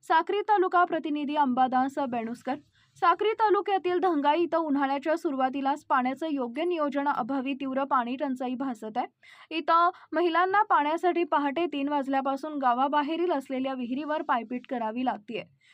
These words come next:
त्यामुळे शासनाच्या जलजीवन मिशनचे हर घर नल, हर घर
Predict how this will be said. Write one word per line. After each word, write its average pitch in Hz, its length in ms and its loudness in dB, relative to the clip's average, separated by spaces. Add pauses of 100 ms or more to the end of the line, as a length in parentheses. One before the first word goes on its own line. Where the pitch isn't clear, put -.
(160)
त्यामुळे 294 220 -2
शासनाच्या 311 720 0
जलजीवन 302 520 0
मिशनचे 285 540 -4
हर 302 360 0
घर 285 360 0
नल, 233 300 -2 (340)
हर 359 240 4
घर 311 300 -2